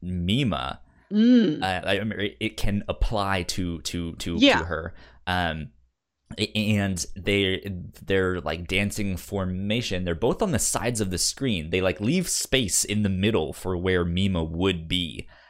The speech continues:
Speaker 2: Mm-hmm.
Speaker 1: And the, the colors they're wearing are very primary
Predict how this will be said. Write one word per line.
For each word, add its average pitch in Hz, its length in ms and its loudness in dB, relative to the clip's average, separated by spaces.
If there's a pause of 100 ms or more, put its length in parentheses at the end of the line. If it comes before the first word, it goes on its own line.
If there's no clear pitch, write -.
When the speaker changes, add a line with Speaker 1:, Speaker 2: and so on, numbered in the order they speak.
(300)
Speaker 2:
Mm-hmm. - 60 -2
Speaker 1:
And 90 480 0 (300)
the, 98 160 0
the 95 520 0
colors 110 480 0
they're 92 180 2
wearing 90 720 2
are 82 120 -2
very 107 200 2
primary 85 1000 -2